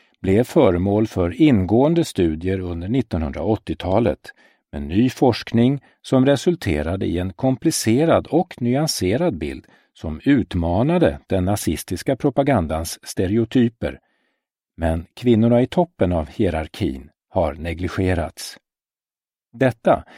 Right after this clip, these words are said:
kan delvis förklaras av att mycket av källmaterialet måste behandlas med viss försiktighet.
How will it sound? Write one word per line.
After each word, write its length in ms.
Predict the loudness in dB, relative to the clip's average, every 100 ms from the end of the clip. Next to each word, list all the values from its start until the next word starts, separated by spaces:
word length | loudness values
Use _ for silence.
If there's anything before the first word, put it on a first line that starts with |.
| -20 _ _
kan 220 | 2 4
delvis 460 | 6 4 4 2 2
förklaras 800 | 0 2 2 2 0 -2 -4 -2
av 200 | -2 0
att 180 | -2 -2
mycket 460 | 0 0 -2 2
av 140 | 2 2
källmaterialet 1000 | 0 2 2 0 0 0 0 -2 -4 -2
måste 360 | -2 -2 0
behandlas 640 | 2 2 2 2 0 -4 -2
med 160 | -2
viss 260 | -2 -8 -8
försiktighet. 920 | -6 -4 -4 -4 -6 -4 -8 _ -20